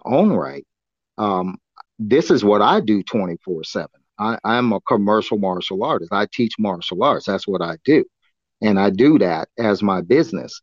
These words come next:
So Angel's business is commercial martial arts right now. Mine is the same.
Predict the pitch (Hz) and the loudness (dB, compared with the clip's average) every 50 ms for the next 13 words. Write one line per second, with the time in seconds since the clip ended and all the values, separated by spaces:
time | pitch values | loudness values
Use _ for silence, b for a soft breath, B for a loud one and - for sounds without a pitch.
0 | _ _ _ _ _ _ - - - 127 113 107 104 101 - _ _ _ _ _ | _ _ _ _ _ _ -8 -2 2 2 4 4 4 2 0 _ _ _ _ _
1 | _ - - 110 131 156 175 165 165 135 117 104 101 107 107 101 107 107 104 113 | _ -4 -2 0 2 4 4 4 4 4 4 4 4 4 4 4 2 -2 -4 -6
2 | 113 - 107 92 107 104 92 - - - 113 101 101 98 101 98 - 123 120 117 | -6 -8 -6 -2 -2 -2 -4 -4 -8 -6 -6 -2 0 0 0 0 0 -2 -2 -2
3 | 101 98 98 98 104 104 - 131 127 101 90 90 92 95 - 107 104 95 92 85 | -2 -2 -2 -2 -2 0 0 0 2 2 2 2 0 -2 -2 -2 -2 -2 -2 -4
4 | - 95 92 - 98 107 101 95 107 123 139 147 127 107 - - 110 104 - - | -4 -6 -6 -4 -2 0 2 2 2 2 2 2 2 0 0 -2 -8 -6 0 0
5 | 139 123 98 85 80 90 | 0 2 0 -2 -4 -10